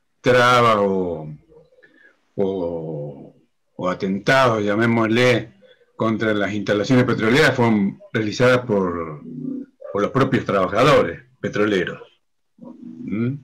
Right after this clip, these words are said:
Contra las compañías, este, internacionales que operan en toda la zona de Vaca Muerta,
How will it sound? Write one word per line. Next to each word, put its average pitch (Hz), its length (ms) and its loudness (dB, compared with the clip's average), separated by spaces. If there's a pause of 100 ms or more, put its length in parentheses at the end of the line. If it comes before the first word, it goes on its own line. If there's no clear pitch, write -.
Contra 98 300 -4
las 92 100 -4
compañías, 110 880 0 (560)
este, 87 1160 -6 (960)
internacionales 113 800 0
que 135 100 0
operan 120 640 2 (540)
en 104 180 -2
toda 123 200 4
la 120 120 4
zona 123 240 4
de 117 60 4
Vaca 113 240 4
Muerta, 143 720 2